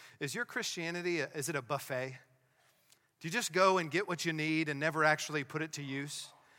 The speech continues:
You know, is mostly after you spend time with the Lord, is the next best thing what we wanted after that? Was it just a nap?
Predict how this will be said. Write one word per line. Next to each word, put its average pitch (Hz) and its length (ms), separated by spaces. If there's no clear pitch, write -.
You 147 60
know, 160 140
is 160 200
mostly 202 380
after 190 240
you 208 120
spend 202 300
time 190 200
with 185 100
the 180 80
Lord, 170 240
is 160 100
the 151 100
next 165 340
best 165 260
thing 165 260
what 147 160
we 156 140
wanted 160 320
after 143 240
that? 151 240
Was 139 140
it 165 100
just 180 180
a 151 60
nap? 127 380